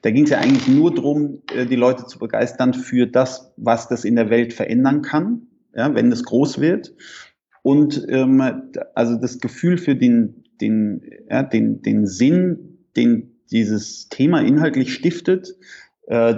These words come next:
die Skalierbarkeit einer guten Sache, dadurch, dass wir, äh, die Mechanismen des Internets da anwenden können. Ähm, und ich glaube, es ist dann so, ähm, im Falle von Better Place eben, äh, es macht, es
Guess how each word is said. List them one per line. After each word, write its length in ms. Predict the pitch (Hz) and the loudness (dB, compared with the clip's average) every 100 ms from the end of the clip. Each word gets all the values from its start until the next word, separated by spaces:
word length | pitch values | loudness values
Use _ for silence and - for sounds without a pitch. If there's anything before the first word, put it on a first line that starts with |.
| 113 | -2
die 260 | 120 117 113 | 0 2 0
Skalierbarkeit 1400 | - - 104 120 156 156 143 - 139 156 165 - - - | -2 -2 0 2 0 0 -2 -2 -4 -2 -4 -10 -20 -8
einer 260 | 117 117 | -2 -2
guten 320 | 117 139 - | -2 -4 -2
Sache, 420 | 110 113 - 185 214 | 0 0 0 -2 0
dadurch, 220 | 110 117 | 0 0
dass 260 | - 110 - | -2 -6 -4
wir, 340 | 113 104 - | -4 -4 -6
äh, 600 | - 113 110 107 98 - - | -4 0 0 0 -6 -18 -6
die 180 | 113 110 | -2 0
Mechanismen 640 | 110 113 120 127 135 127 | 0 0 2 2 2 2
des 120 | 113 | 2
Internets 560 | 113 147 156 139 139 - | 0 0 2 0 -2 -6
da 440 | 123 127 120 127 - | -2 0 -2 -6 -14
anwenden 560 | - 135 135 143 - 139 | -2 0 2 0 -2 -4
können. 380 | 151 147 185 - - - _ _ _ _ | -4 -4 -6 -12 -20 -20 _ _ _ _
Ähm, 240 | 123 127 131 | 0 2 2
und 180 | 139 139 | 2 2
ich 80 | |
glaube, 220 | 139 147 143 | 2 0 0
es 80 | |
ist 160 | 160 143 | -4 -2
dann 160 | 151 147 | -2 0
so, 400 | 143 143 - - | -2 -4 -6 -6
ähm, 600 | - 127 131 131 127 - | -4 0 2 2 0 -4
im 300 | - 123 120 | -2 -2 0
Falle 220 | 131 143 | 2 2
von 160 | 139 120 | 2 0
Better 220 | 123 156 | 0 -2
Place 260 | - 147 | -2 -4
eben, 400 | 113 135 135 127 - | -2 -2 0 -2 -6
äh, 240 | 120 113 | -4 -4
es 180 | - - | -6 -2
macht, 400 | 254 - - - _ _ | -2 -2 -10 -20 _ _
es 280 | - 110 | -6 -4